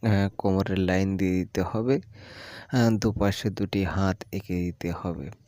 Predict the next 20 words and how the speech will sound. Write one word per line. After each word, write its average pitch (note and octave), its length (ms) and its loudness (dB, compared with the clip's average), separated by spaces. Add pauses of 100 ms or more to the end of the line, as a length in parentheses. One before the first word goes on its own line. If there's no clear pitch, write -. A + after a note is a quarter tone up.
(1120)
এরপরে A#2 520 8
নিচের G#2+ 480 6
দিকে, G#2 500 6
আহ, G2+ 480 4
মাজার, G2 560 4 (140)
আহ, G2 640 0
জামার F#2 420 4
লাইনটা F2+ 440 2
দিয়ে F2 220 0
দিতে F2+ 300 -2
হবে। G#2 380 0
নিচে G2 420 0
দুটি, F2 400 -4 (520)
আহ, G#2 200 4
সুন্দর F#2+ 320 0
করে F#2 240 2
পা F2+ 300 4
এঁকে F2+ 240 0
দিতে F#2 340 0
হবে। D2+ 380 -4